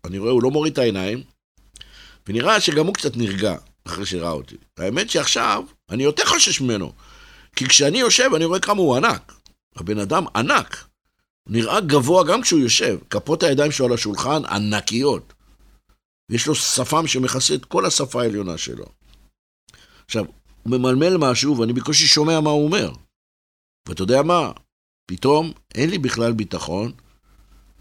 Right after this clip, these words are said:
שהוא נמצא פה בבית קפה לבד כמו שסוכם.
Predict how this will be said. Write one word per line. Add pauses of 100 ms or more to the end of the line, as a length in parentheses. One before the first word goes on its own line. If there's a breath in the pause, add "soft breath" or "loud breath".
(240)
שהוא
נמצא
פה
בבית
קפה
לבד
כמו
שסוכם.